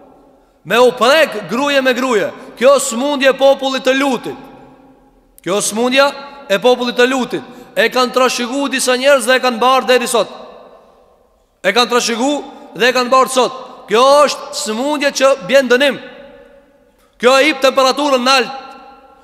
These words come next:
Kjo e i dhënon Zotin Gjelle Gjelalu. Kjo e dhënon Zotin Gjelle Gjelalu. Ti duket, njerëzve ju duket një dëshirë vet. Dëshirë do që shtu ka anuki.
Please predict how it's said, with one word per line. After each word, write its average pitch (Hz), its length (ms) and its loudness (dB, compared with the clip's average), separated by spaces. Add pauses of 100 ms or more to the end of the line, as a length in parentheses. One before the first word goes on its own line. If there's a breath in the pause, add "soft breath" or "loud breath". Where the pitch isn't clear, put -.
(120)
Kjo 240 160 2
e 285 100 4
i 247 60 0
dhënon 240 320 0
Zotin 233 400 0
Gjelle 226 320 -2
Gjelalu. 208 400 0 (1080)
Kjo 226 120 2
e 277 160 4
dhënon 233 320 0
Zotin 240 320 0
Gjelle 247 240 -2
Gjelalu. 226 320 -2 (1120)
Ti 254 160 0
duket, 269 560 -2
njerëzve 262 320 0
ju 269 120 -6
duket 285 280 -4
një 277 160 -4 (640)
dëshirë 302 480 0
vet. 285 240 0 (1400)
Dëshirë 277 400 -2
do 254 80 -4
që 254 120 -8
shtu 269 160 -8
ka 262 200 2
anuki. 247 400 -2